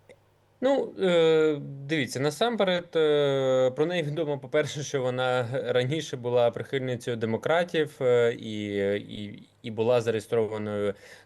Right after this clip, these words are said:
демократкою, потім вона змінила свою партійну афіліацію, але, знову ж таки, е, ми насправді суттєво на це рішення, да, на цю номінацію від президента Трампа вплинути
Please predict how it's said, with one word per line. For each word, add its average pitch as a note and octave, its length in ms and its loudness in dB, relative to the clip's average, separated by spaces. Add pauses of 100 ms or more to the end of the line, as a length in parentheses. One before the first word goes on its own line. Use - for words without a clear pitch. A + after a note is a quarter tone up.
демократкою, C3 640 0
потім A#2 300 -2
вона G#2+ 180 -2
змінила D3+ 400 -2
свою C#3+ 260 -4
партійну C3+ 580 -2 (340)
афіліацію, B2 680 0 (140)
але, E3+ 720 0
знову C#3 360 -2
ж - 80 -18
таки, A2+ 400 -2
е, A2 400 0 (240)
ми E3+ 200 0
насправді D#3 680 0 (300)
суттєво D#3 500 0
на D3 100 0
це C#3 640 0
рішення, C3+ 460 -4
да, B2 220 2
на A#2 140 -2
цю B2 200 -8
номінацію B2+ 600 -2
від - 80 -10
президента A2 340 -4
Трампа A#2+ 340 -2
вплинути A#2+ 680 -2